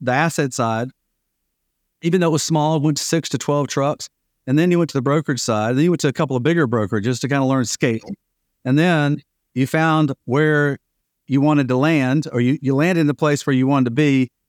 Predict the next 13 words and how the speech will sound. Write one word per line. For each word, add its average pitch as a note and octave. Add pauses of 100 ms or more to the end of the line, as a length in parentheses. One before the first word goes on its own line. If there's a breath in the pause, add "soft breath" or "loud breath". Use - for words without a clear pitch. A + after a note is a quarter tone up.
which C#3
is C3+
at C3+
Mercer C3 (140)
Transportation. C3
You've A#2+
been C#3+
there C3
eleven B2
years. C#3
Now, B2+
look, E3
dude, C#3+